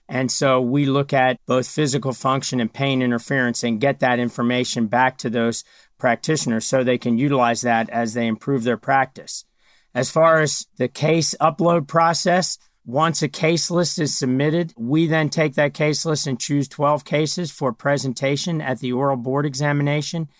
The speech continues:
To start that upload process of all those documents and images is very important.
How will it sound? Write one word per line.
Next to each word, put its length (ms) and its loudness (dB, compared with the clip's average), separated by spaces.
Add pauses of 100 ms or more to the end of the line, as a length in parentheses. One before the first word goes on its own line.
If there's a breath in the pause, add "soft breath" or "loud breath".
(400 soft breath)
To 120 -2
start 440 2
that 340 2
upload 520 2
process 600 2
of 140 -4
all 160 2
those 240 0
documents 600 0
and 140 -4
images 580 -2
is 180 -4
very 260 0
important. 540 -2